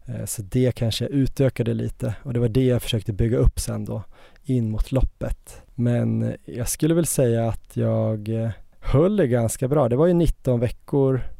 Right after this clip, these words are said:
och jag lyckades visserligen bara två veckor springa över hundra kilometer, men jag tror jag hade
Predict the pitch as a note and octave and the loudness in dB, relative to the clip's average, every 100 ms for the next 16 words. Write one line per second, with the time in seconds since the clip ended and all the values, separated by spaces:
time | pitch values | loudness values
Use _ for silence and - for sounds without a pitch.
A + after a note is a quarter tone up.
0 | - B2 A#2 - - B2+ B2 - C#3 B2+ | -8 -2 -2 -4 -2 0 0 -2 -2 0
1 | B2+ B2+ - C3 B2 - D3 F3 D#3+ B2+ | 0 -2 -2 -2 -2 0 2 4 4 2
2 | A#2+ A#2 - - - F3 C#3+ A#2 - A#2 | 2 0 -6 -6 2 4 4 0 -2 -6
3 | - A#2 A2+ A2+ A2+ G#2 A2+ G#2+ - D3+ | -4 -2 -2 -2 -4 -4 -4 -6 -2 2
4 | D#3+ C#3+ B2 B2 A2+ A2+ - B2 A2+ - | 2 2 0 -2 -2 -4 -6 -8 -10 -10
5 | - B2 A2+ - A#2+ A2+ A2+ | -4 -2 -2 0 0 0 0